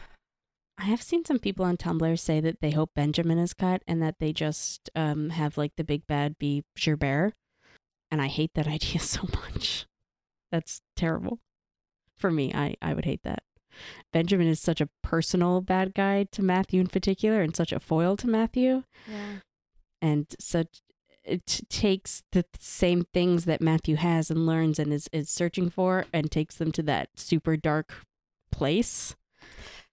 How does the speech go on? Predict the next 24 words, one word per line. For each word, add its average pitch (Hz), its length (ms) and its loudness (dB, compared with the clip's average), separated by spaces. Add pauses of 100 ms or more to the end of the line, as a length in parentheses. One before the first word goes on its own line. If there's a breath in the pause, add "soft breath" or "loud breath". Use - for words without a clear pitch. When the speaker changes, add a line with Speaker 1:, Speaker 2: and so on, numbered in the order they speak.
Speaker 2:
Yeah, 202 180 2
it 214 60 4
doesn't 262 240 4
make 214 160 0
sense 180 320 -2
for 160 160 -8
it - 100 -8
to - 100 -8
be 160 120 -4
Gerbert. 139 560 -4 (560)
I 196 40 -6
mean, 180 140 2
Speaker 1:
Yeah. 113 140 -4 (180)
Speaker 2:
Gerbert 190 720 4
is, 156 580 -2 (460)
he's 214 320 -4
an 165 180 -4
evil 170 320 -2
dude, 156 480 -2 (560)
but 175 120 -4
he's 190 200 0
not 175 220 2 (160)
that 135 360 -2
evil. - 440 -8